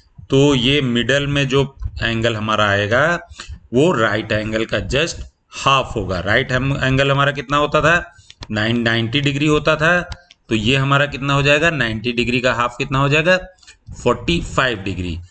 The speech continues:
अब जब आप इसको फिर से again open करेंगे तो आपको यहाँ पर दो marks मिल जाएंगे lining के, एक ये फ़ोर्टी फ़ाइव degree का,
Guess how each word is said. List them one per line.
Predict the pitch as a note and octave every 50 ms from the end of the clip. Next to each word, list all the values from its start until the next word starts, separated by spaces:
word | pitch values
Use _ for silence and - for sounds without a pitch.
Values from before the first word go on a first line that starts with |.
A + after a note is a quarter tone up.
| _ _ _ _ -
अब | G2+ G#2+
जब | A2 B2+ B2 C3+
आप | C3+ C3+ - C3+
इसको | - - - D3 C3+
फिर | C#3+ - C#3 C3
से | C3 - D#3+ D#3 D3+
again | C#3 C#3+ D3 D3+ D3+
open | D3 C#3 - D#3+ D3+ D3+
करेंगे | D#3 D3+ D3+ D#3 D#3 D#3 D#3
तो | D#3 - B2
आपको | A#2 A#2 A#2 - - C3
यहाँ | A#2+ A2+ A2+ A#2+
पर | A#2 B2+ A#2+
दो | G#2 - B2+ C3 C3
marks | B2+ B2+ B2 B2+ B2+ - -
मिल | C3+ B2+ B2+ B2+
जाएंगे | B2+ C3 C3 C3+ C#3
lining | C#3 C3+ C3 C3+ C3+ C#3+ D3 D3+ D3+
के, | D3+ D#3 D#3+ D#3+ D#3 - _ - - - - - -
एक | A#2+ A#2+ A#2 - A#2
ये |
फ़ोर्टी | G#2 - - G2+ - - C3+
फ़ाइव | C3+ - C#3+ C#3+ D3
degree | C#3+ C#3+ C3 C#3+ D3 D3+
का, | C#3+ D#3 D3+